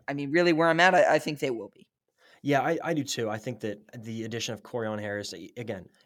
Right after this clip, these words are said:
Speaker 2: even though he's a freshman, a true freshman, everything that I've heard from the people that I've talked to is that he's just killed it. And I remember, uh, in spring, his first practice, I was told, uh, by one of the wide receivers, his name slips me now, but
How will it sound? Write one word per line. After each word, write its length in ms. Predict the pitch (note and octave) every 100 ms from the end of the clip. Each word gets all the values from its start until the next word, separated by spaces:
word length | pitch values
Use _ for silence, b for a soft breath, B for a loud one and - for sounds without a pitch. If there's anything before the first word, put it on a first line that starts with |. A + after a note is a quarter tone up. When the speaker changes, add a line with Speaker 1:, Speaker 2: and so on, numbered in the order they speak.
| -
Speaker 2:
even 180 | B2+ C#3
though 80 |
he's 100 | C3+
a 60 | C3+
freshman, 400 | B2+ G#2 - A2
a 40 |
true 200 | F#2+ A#2
freshman, 400 | G#2+ G2 - F2 - b b b b _ _ _
everything 400 | C#3+ D#3 D3+ C3
that 160 | A2 G2+ _ _ -
I've 260 | A2+ B2+ B2+
heard 240 | A#2 G#2+
from 220 | A2+ G2+
the 80 | G2
people 300 | G2+ B2+ A2
that 100 | G#2
I've 160 | G#2 G#2
talked 260 | G#2 G2 -
to 200 | F#2 F#2
is 220 | G#2 G2+
that 320 | G2+ F#2 - _
he's 340 | - A#2+ G#2+
just 220 | - F#2+ - _
killed 360 | - A#2+ G2
it. 80 | - _ _ _ _
And 180 | - A#2
I 80 | A2
remember, 440 | A#2 A#2+ A2+ A2 G#2 _ _
uh, 220 | A2 G#2+ -
in 160 | A2+ G#2+
spring, 460 | - - C3+ B2
his 120 | G#2 G2+
first 320 | - A2+ -
practice, 600 | - A2 A2 G#2 - - _ _ _
I 100 | G#2+
was 140 | G#2
told, 460 | - A#2 G#2+ G#2 -
uh, 240 | G#2 G2+ F#2 F2+
by 140 | G#2
one 140 | G2 A2+
of 60 |
the 60 | G#2+
wide 200 | G#2 G#2+
receivers, 420 | G#2+ - G#2 F#2+ - G2
his 160 | G#2+ A2
name 340 | A2 G#2 F#2+ _ _ _
slips 340 | - - A#2+ -
me 60 |
now, 320 | G#2+ G#2+ G2 F#2+
but 140 | F#2